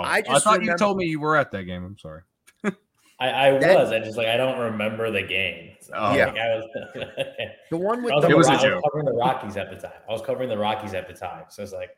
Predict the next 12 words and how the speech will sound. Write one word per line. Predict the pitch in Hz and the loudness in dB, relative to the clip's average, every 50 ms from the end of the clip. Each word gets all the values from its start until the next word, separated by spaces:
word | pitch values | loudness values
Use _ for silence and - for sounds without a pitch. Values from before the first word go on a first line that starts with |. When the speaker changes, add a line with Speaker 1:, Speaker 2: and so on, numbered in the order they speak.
| _ _ - | _ _ -20
Speaker 2:
Oh, | 95 90 92 - _ _ _ _ - | -18 -18 -20 -20 _ _ _ _ -14
okay. | 107 101 - 92 76 90 | -12 -10 -10 -10 -10 -12
Speaker 3:
it | - | -14
was | - - 110 | -12 -10 -8
an | 107 113 | -6 -6
uneventful | 110 101 104 104 104 104 107 98 92 | -6 -6 -6 -6 -6 -4 -4 -4 -4
Rockies | 92 92 95 | -2 0 2
Speaker 2:
Bad | 143 151 156 139 120 | 2 2 2 2 2
joke. | 123 139 131 120 113 - - - _ - | 2 2 2 2 0 -2 -6 -20 _ -14
Speaker 3:
game. | 98 90 90 | -14 -12 -10
Speaker 2:
Sorry, | - 135 127 127 117 101 | -6 -2 -2 -2 -2 -4
guys. | 101 92 98 98 - | -6 -10 -12 -14 -18